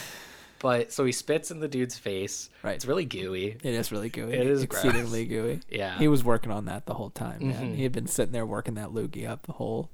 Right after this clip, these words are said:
Speaker 2: the whole court session.
Speaker 1: Yeah. And it's all part of his plan.
Speaker 2: It is, 'cause
Speaker 1: Um,
Speaker 2: he has now spread the virus.
Speaker 1: Yes, he took the, everybody took the <laughs> virus so they
Speaker 2: Yeah.
Speaker 1: could then just go out and s-, spread it.
Speaker 2: Yep.
Speaker 1: Um,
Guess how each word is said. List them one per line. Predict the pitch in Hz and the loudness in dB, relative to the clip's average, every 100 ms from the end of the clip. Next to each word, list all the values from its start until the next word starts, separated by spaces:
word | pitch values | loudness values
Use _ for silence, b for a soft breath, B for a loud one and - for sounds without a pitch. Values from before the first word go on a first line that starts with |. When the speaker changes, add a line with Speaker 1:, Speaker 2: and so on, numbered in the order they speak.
| - | -8
Speaker 2:
the | 165 | -2
whole | 117 120 127 - | 0 2 0 -2
court | - 117 - | 0 2 2
session. | - - - 127 - - | 0 -6 -8 -10 -10 -12
Speaker 1:
Yeah. | 107 92 85 98 113 B B B B B B B 117 | -8 -6 -6 -6 -8 B B B B B B B -6
And | 110 107 104 | -4 -4 -6
it's | 104 | 0
all | 120 | 0
part | 131 165 151 | 2 2 2
of | |
his | 127 | 0
plan. | - - 127 156 - 131 131 b b b b b - - - | -4 -6 -4 -4 -6 -10 -14 b b b b b -6 -6 -2
Speaker 2:
It | 110 | -2
is, | - - | -2 -4
'cause | - 101 104 | -4 -2 -2
Speaker 1:
Um, | 95 | -2
Speaker 2:
he | 110 | -2
has | 107 | 0
now | 110 110 | -2 -4
spread | - 104 90 | -4 -4 -4
the | |
virus. | 92 64 - | -6 -8 -8
Speaker 1:
Yes, | 120 107 - - | -4 -2 -2 -6
he | 117 | -4
took | - 165 | 0 0
the, | 156 127 | -2 0
everybody | 135 165 190 190 | 2 2 4 2
took | 180 180 - | 2 -4 -2
the | |
<laughs> | 123 | 2
virus | 147 135 110 113 | 2 2 0 -4
so | - 113 | -4 -2
they | |
Speaker 2:
Yeah. | 107 | -2
Speaker 1:
could | 110 | -2
then | 117 | -2
just | 117 113 | -4 -2
go | 110 | 0
out | 110 | 0
and | 107 | -2
s-, | - _ _ | -10 _ _
spread | - - 98 85 | -14 -8 -6 -4
it. | 90 - - | -6 -8 -8
Speaker 2:
Yep. | 113 - b b b b - | -8 -10 b b b b -8
Speaker 1:
Um, | 107 101 98 92 92 | -6 -4 -4 -6 -10